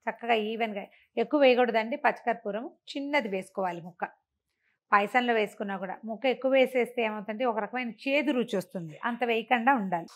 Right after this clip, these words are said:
ఊరికే చెప్తున్నా నేను, నా దగ్గర ఏం లేదు. మనకు కావాల్సిన పూర్తి పాకం వచ్చేసిందండి. మీరు గమనించండి, ఈ, ఆ, అన్నానికి అన్నం, పాకానికి పాకం కాకుండా ఒక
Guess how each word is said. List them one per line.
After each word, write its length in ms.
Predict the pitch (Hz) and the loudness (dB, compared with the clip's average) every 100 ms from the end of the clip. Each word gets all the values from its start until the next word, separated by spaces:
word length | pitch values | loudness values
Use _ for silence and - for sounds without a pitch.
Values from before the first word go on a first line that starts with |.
| - 214 | -10 -6
ఊరికే 260 | 214 262 | -2 2
చెప్తున్నా 460 | 220 214 - 240 226 | 2 2 0 0 0
నేను, 280 | 185 170 180 | -2 -6 -6
నా 120 | 190 | -6
దగ్గర 260 | 185 185 | -6 -4
ఏం 220 | 196 196 190 | -4 -4 -6
లేదు. 200 | 175 170 _ _ _ _ _ _ - - - - _ _ - | -6 -10 _ _ _ _ _ _ -18 -18 -18 -20 _ _ 0
మనకు 260 | 240 247 | 2 6
కావాల్సిన 520 | 254 254 294 302 302 285 | 12 12 12 6 4 2
పూర్తి 420 | 285 302 285 - | 4 2 4 8
పాకం 380 | 285 262 269 262 | 12 12 12 6
వచ్చేసిందండి. 760 | 240 254 - 220 202 208 311 - - - - - - - | 4 0 0 -2 -2 0 -2 -4 -16 -20 -20 -20 -8 0
మీరు 120 | 247 226 | 6 10
గమనించండి, 680 | 233 277 285 254 185 147 151 _ _ _ _ _ | 10 8 4 4 2 0 -12 _ _ _ _ _
ఈ, 200 | 247 240 | 0 4
ఆ, 220 | 233 220 214 | 4 6 4
అన్నానికి 480 | 226 247 294 285 | 4 6 6 10
అన్నం, 280 | 285 285 294 | 8 8 6
పాకానికి 480 | 262 247 269 269 233 | 10 10 10 6 6
పాకం 360 | 254 233 240 220 | 8 6 4 4
కాకుండా 460 | 196 190 208 262 | 4 4 4 4
ఒక 140 | 262 | 4